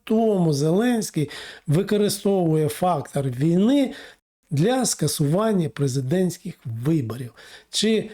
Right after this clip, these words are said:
можемо ми мовчки на це дивитися?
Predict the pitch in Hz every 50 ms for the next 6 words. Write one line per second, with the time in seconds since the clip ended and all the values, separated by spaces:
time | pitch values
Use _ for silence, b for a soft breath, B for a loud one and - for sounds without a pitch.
0 | B B B 165 175 220 262 277 262 208 180 208 208 190 190 190 185 170 170 180
1 | 190 208 208 202 180 147 139 151 170 185 208 226 220 208 170 - - - 165 156
2 | 151 156 156 147 - - 175 180 180 175 139 135 131 165 165 151 151 143 135 120
3 | - - 120 110 - - 127 113